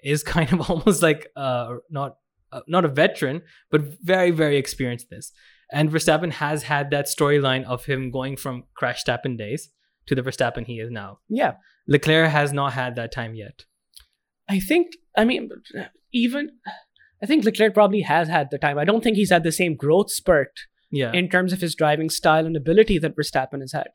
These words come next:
Speaker 1: Yeah.
Speaker 2: So,
Speaker 1: I,
Speaker 2: just
Speaker 1: I'm, I'm just saying that just because I'm trying to look for some positives <laughs> 'cause I don't want it to be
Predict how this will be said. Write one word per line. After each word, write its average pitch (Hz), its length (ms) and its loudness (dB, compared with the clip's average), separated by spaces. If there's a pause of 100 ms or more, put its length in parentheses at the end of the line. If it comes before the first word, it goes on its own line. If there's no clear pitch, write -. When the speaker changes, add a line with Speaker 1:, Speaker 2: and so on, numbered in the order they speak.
(120)
Speaker 1:
Yeah. 139 200 -6 (640)
Speaker 2:
So, 151 540 -2 (1400)
Speaker 1:
I, 165 120 6
Speaker 2:
just 160 260 0 (120)
Speaker 1:
I'm, 185 180 0
I'm 180 140 0
just 185 160 2
saying 165 160 0
that 165 120 2
just 151 140 -2
because 156 200 -4
I'm 139 100 -6
trying 151 200 0
to - 20 -4
look 135 140 -4
for 135 100 -10
some 127 140 -6
positives 131 500 2
<laughs> - 60 -2
'cause 233 160 6
I 226 40 6
don't 233 180 8
want 233 120 10
it 226 40 4
to 220 60 2
be 214 120 0